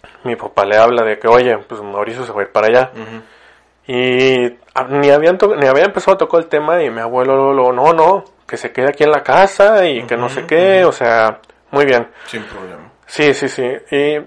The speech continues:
Speaker 1: el día que fallece mi abuela, yo no estaba aquí en Monterrey.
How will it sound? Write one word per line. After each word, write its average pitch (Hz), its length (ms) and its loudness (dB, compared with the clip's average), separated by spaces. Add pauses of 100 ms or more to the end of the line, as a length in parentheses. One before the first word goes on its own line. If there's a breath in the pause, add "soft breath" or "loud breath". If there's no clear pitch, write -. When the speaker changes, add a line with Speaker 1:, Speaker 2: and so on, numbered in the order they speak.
Speaker 1:
el 139 160 -2
día 147 180 0
que 165 120 0
fallece 156 440 -2
mi 165 100 0
abuela, 156 480 2 (640)
yo 131 220 2
no 127 100 2
estaba 110 280 -2
aquí 107 140 -8
en 104 80 -12
Monterrey. 123 420 -2